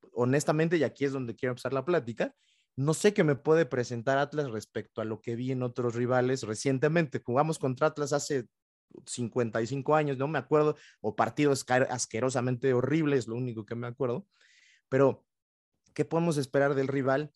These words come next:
¿Qué podemos esperar que haga Pumas, no? Para contrarrestar a un equipo que también hay que aceptar que cerró, vaya, creo que fue más bien constante, ¿no? El tema de Atlas es que fue constante a lo largo del torneo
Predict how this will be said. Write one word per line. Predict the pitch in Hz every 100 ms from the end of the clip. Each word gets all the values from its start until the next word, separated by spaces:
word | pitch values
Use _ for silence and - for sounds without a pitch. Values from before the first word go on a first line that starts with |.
| -
¿Qué | 113
podemos | 123 120
esperar | 101 - 107 110 110
que | 95
haga | 104
Pumas, | 101 110 131 - _
no? | 98 113
Para | 113 95
contrarrestar | - 101 107 104 107 120 131 - - _
a | -
un | 175
equipo | 190 196
que | 165
también | 139 139 160
hay | 165
que | 160
aceptar | 151 143 - 151
que | - 139
cerró, | 117 110 123 131 127 - _ _ _ _
vaya, | 95 113 175 214
creo | 170 214
que | -
fue | 220
más | 220 196
bien | 202 214
constante, | 196 156 170 165 131
¿no? | 127 277
El | 175
tema | 160 165
de | 160
Atlas | 160 151
es |
que | 156
fue | 151 147
constante | 143 127 160 170
a |
lo | 156
largo | 160 160
del | 147
torneo | 151 156 180